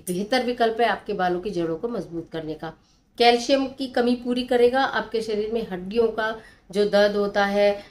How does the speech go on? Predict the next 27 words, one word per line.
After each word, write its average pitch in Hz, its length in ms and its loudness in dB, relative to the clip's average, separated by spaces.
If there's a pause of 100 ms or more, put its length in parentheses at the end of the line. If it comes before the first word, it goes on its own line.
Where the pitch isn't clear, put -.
(140)
जो 190 80 -2
बदन 220 320 4
का 220 100 2
दर्द 202 220 2
होता 202 180 -2
है, 214 60 -2
उसे 226 200 4
दूर 208 220 -6
करेगा, 196 340 2
डायबिटीज 202 600 2
को 254 140 2
कंट्रोल 202 440 0
करता 208 300 -4
है, 220 240 -4
एनीमिक 247 560 0
अगर 185 240 -2
आप 175 240 -2
हैं 208 240 -4 (300)
यानी 208 200 2
ब्लड 233 260 2
की 233 100 -2
कमी 214 260 0
है 247 120 4
उसको 240 320 -2
ठीक 262 260 -2
करता 240 240 2
है, 320 160 2